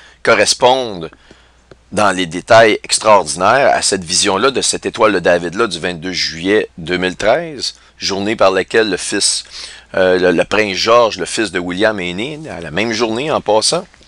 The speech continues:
bien, il est vrai, il doit être vrai, par conséquent, que les vingt pour cent que j'ai pas fonctionné, que j'ai pas montré fonctionnent complètement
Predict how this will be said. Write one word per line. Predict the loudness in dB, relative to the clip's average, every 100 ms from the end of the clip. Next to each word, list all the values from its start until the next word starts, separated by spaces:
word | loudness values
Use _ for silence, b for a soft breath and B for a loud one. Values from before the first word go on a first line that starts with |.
| B B B B B B B -8
bien, | 2 4 4 2 -2 _ -20 -20 _ _ _ _ _ -2
il | 4
est | 4 4
vrai, | 4 4 4 0
il | -2
doit | 2 2
être | 2 -2
vrai, | -4 -2 -2 -2 -10 -12
par | -10
conséquent, | -6 -2 -2 0 0 -2
que | -4
les | -6 -8
vingt | -2 0 0 -4 -12 _ -12
pour | -2
cent | 0 0 -2
que | -4
j'ai | -8
pas | -6 -4
fonctionné, | -4 -4 -2 -2 -4 -8
que | -12
j'ai | -6
pas | -2
montré | -2 -2 -4 -4 -4 -6
fonctionnent | 0 0 0 0 0 -2
complètement | -2 -2 0 -2 -2 -4